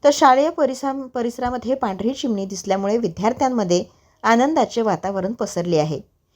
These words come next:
या पांढऱ्या चिमणीचे दर्शन हे विद्यार्थ्यांच्या पक्षी निरीक्षण व चिमणी संवर्धनाचे यश आहे.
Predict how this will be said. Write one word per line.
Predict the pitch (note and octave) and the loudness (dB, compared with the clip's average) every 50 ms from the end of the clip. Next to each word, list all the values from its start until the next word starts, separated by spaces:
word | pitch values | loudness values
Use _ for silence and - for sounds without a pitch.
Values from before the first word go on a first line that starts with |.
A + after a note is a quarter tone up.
| _ _ _ - - | _ _ _ 0 4
या | B3+ C#4 | 4 6
पांढऱ्या | C4+ D4 C4+ C4 C4+ D4 D#4+ - | 6 6 4 4 2 0 0 0
चिमणीचे | - E4 D#4+ E4 E4 - E4+ D#4+ | -2 -4 -2 -4 -4 -4 -4 -4
दर्शन | D4 A#3+ A3 G#3+ - - B3 F#3 | -2 -2 -4 -4 -2 -2 -2 -2
हे | F3+ G3+ G#3+ | -2 -2 -4
विद्यार्थ्यांच्या | G3+ G3 F3+ F3+ A3+ A#3+ C#4+ D4 D#4 C#4+ C4+ - C4+ B3+ B3+ D#4+ - _ _ _ _ _ _ - | -4 -4 -4 -2 0 0 0 0 0 -2 -2 0 2 2 2 2 0 _ _ _ _ _ _ -4
पक्षी | - A#3+ A#3+ - - - E4+ | -4 -4 -2 -4 -4 -2 0
निरीक्षण | D#4 C4 A3 A3+ - - D4+ A#3 F#3 | 2 2 0 0 0 0 0 0 0
व | F#3 G3 G#3+ | 2 0 0
चिमणी | A3 - A#3+ A3+ A3 A3+ C4+ D#4 | 0 0 0 0 0 0 0 0
संवर्धनाचे | - - B3+ G#3+ G#3+ G#3+ G#3 A3 A3+ A3+ A3 - A#3+ A#3 | 0 2 2 2 2 2 0 0 -2 -4 -2 -2 -2 -2
यश | G#3+ F#3 F#3 G#3+ A3 - | 0 0 0 -2 -2 -2
आहे. | F#3+ D3+ D#3 D#3 - - | -4 -6 -6 -6 -10 -12